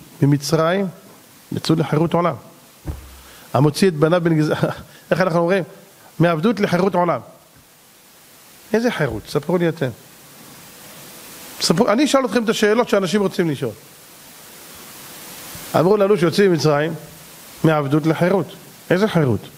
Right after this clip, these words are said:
עשו לנו העברת בעלות בדואר. קחו אותנו לדואר, עשו העברת בעלות. עד היום היית עבד של פרעה, אנחנו אומרים את זה גם בתפילה. "הללויה, הללו עבדי אדוני, הללו את שם אדוני, יהי שם אדוני ורחמתה באדוני." ככה מתחיל ההלל, נכון?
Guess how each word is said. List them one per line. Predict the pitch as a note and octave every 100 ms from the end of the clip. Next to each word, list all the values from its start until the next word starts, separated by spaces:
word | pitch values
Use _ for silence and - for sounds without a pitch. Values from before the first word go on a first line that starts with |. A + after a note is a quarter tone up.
| -
עשו | - G#3
לנו | A3+
העברת | F3 F3 F#3 G3+
בעלות | F3 E3 G3
בדואר. | E3+ F#3+ D3 A#2 - - - - - - - -
קחו | -
אותנו | A3+ E3+ D#3
לדואר, | E3
עשו | F3+ F#3+
העברת | F3+ F#3+
בעלות. | E3+ F#3+ F#3 - - - - -
עד | - F#3+
היום | F#3+ F#3+
היית | F#3
עבד | F3+ F3
של | E3 D#3
פרעה, | D3 C#3 F3+ G3
אנחנו | -
אומרים | D3 E3
את | F#3
זה |
גם | F#3
בתפילה. | F#3+ F#3 A3+ A3 - - - - - -
"הללויה, | G#3+ B3+ A3+ G3+ A3 A#3 G#3+ A3+ G3 G3
הללו | D3 G3 G3 G3 G3
עבדי | F#3+ E3+ G#3+
אדוני, | G#3+ G3+ F#3+ F#3 F3+
הללו | F#3 F#3+
את | F#3
שם | A3+
אדוני, | G#3+ F#3+ F#3+ G3+
יהי | G3+
שם | G3 G#3+
אדוני | G3 G#3+ G#3+
ורחמתה | G3 F3 F#3 G#3+
באדוני." | G#3 F#3+
ככה | F3
מתחיל | F3 G#3+
ההלל, | G3+ G3+
נכון? | D3 C3+ D#3+